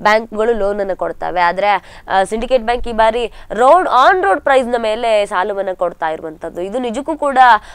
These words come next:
ಆ, ಮಧ್ಯಮ ವರ್ಗದ ಜನಗೆ, ಜನಕ್ಕೆ ಮತ್ತು ಕಾರನ್ನ ತೆಗೆದುಕೊಳ್ಬೇಕು ಅಂತಕ್ಕಂಥವರಿಗೆ ನಿಜಕ್ಕೂ ಒಂದು ರೀತಿಯಲ್ಲಿ ಸಂತಸದ ಸುದ್ದಿ. ಈ ಬಗ್ಗೆ ನಿಮ್ಗೆ ಏನಾದ್ರೂ ಅನುಮಾನಗಳಿದ್ರೆ ಖಂಡಿತವಾಗ್ಲೂ, ಆ, ನಮ್ಮ ಸ್ಕ್ರೀನ್ ಮೇಲೆ ಕಾಣಿಸ್ತಕ್ಕಂತಹ ನಂಬರ್ಗೆ ಕರೆ ಮಾಡಿ. ಆಫೀಸರ್ಸ್‌ಗಳಿದ್ದಾರೆ, ಅವರು ನಿಮ್ಮ ಎಲ್ಲ ಅನುಮಾನಗಳಿಗೆ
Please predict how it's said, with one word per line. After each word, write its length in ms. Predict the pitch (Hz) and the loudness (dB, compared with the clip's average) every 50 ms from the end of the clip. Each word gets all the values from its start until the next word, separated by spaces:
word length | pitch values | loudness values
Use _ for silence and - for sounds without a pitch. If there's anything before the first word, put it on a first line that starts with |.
| - - - | -8 0 2
ಆ, 100 | 208 202 | 2 2
ಮಧ್ಯಮ 460 | 196 208 214 226 214 226 302 285 320 311 | 4 2 2 2 2 2 2 2 2 4
ವರ್ಗದ 380 | 285 262 254 247 226 233 214 220 | 4 2 2 0 -2 -2 -2 -4
ಜನಗೆ, 560 | 208 185 214 208 214 233 226 208 214 202 - 208 | -4 -4 -4 -4 -4 -6 -4 -4 -4 -4 -4 -4
ಜನಕ್ಕೆ 340 | 196 208 214 220 226 - | -6 -6 -8 -8 -8 -6
ಮತ್ತು 200 | 330 359 285 220 | -6 -4 -4 -4
ಕಾರನ್ನ 400 | - - 214 202 214 247 262 262 254 | 0 4 4 4 4 4 2 -2 -6
ತೆಗೆದುಕೊಳ್ಬೇಕು 680 | 233 233 226 233 285 294 285 320 302 254 240 254 247 233 | -6 -6 -6 -6 -6 -2 0 0 0 0 -2 -4 -4 -6
ಅಂತಕ್ಕಂಥವರಿಗೆ 840 | 220 208 190 202 190 202 190 190 185 190 190 180 185 185 202 220 233 | -8 -6 -8 -8 -6 -6 -8 -6 -4 -4 -4 -4 -6 -8 -8 -8 -10
ನಿಜಕ್ಕೂ 280 | 214 190 196 202 214 | -10 -10 -10 -8 -8
ಒಂದು 140 | 196 196 185 | -8 -6 -8
ರೀತಿಯಲ್ಲಿ 300 | 185 202 214 220 202 190 | -8 -8 -8 -8 -8 -8
ಸಂತಸದ 500 | - 175 170 170 - 220 208 - 202 180 | -8 -10 -12 -10 -12 -14 -14 -12 -14 -16
ಸುದ್ದಿ. 640 | 175 - 175 175 190 202 208 196 - - - - - | -14 -14 -16 -10 -6 -6 -6 -6 -8 -14 -20 -14 -8
ಈ 80 | - 254 | -4 2
ಬಗ್ಗೆ 220 | 233 302 302 302 | 2 4 4 4
ನಿಮ್ಗೆ 240 | 294 302 302 311 359 | 2 0 0 0 2
ಏನಾದ್ರೂ 260 | 349 339 339 320 311 | 2 2 2 2 0
ಅನುಮಾನಗಳಿದ್ರೆ 720 | - 247 269 294 302 339 359 349 339 294 294 262 240 254 269 | 0 0 -2 0 0 0 0 0 0 0 0 0 0 0 -4
ಖಂಡಿತವಾಗ್ಲೂ, 840 | - 233 208 220 233 254 254 262 262 247 240 254 247 233 226 208 - - - - - - | -4 -6 -6 -6 -8 -6 0 2 2 2 2 0 0 0 0 0 -2 -4 -12 -10 0 2
ಆ, 180 | 208 214 208 | 4 4 4
ನಮ್ಮ 220 | 202 202 202 208 202 196 190 185 196 202 202 | 4 2 0 0 0 0 0 -2 -2 -4 -8
ಸ್ಕ್ರೀನ್ 360 | - - - 220 254 269 285 | -10 -8 -6 -4 -4 -2 -2
ಮೇಲೆ 140 | 277 262 240 | -2 -2 -2
ಕಾಣಿಸ್ತಕ್ಕಂತಹ 720 | - 233 214 220 220 - 214 - 208 208 202 202 196 196 196 196 | -2 -2 -4 -4 -6 -10 -10 -8 -8 -6 -6 -6 -4 -4 -4 -4
ನಂಬರ್ಗೆ 480 | 190 190 196 220 233 240 240 226 226 | -4 -4 -2 -2 -2 -2 -2 -4 -4
ಕರೆ 280 | 214 - 202 202 233 285 | -2 0 0 2 2 2
ಮಾಡಿ. 440 | 294 294 269 233 226 220 254 277 - - - - - - | 0 0 0 0 0 -2 -6 -8 -10 -12 -16 -16 -6 0
ಆಫೀಸರ್ಸ್‌ಗಳಿದ್ದಾರೆ, 760 | - 185 214 - 302 294 - 339 302 262 - 269 269 247 226 214 214 220 | 0 0 2 0 -2 0 0 0 0 2 2 2 2 2 2 2 2 2
ಅವರು 200 | 196 190 196 208 | 0 0 -2 -4
ನಿಮ್ಮ 180 | 214 208 214 202 | -6 -6 -4 -2
ಎಲ್ಲ 280 | 196 190 190 214 254 277 | -2 -2 -2 0 0 0
ಅನುಮಾನಗಳಿಗೆ 1000 | 262 233 233 233 233 233 247 247 240 220 214 208 208 208 247 254 220 202 - - | 0 -2 -2 -2 -2 -2 0 -2 -2 -2 -4 -6 -6 -4 -2 -2 -2 -2 -6 -14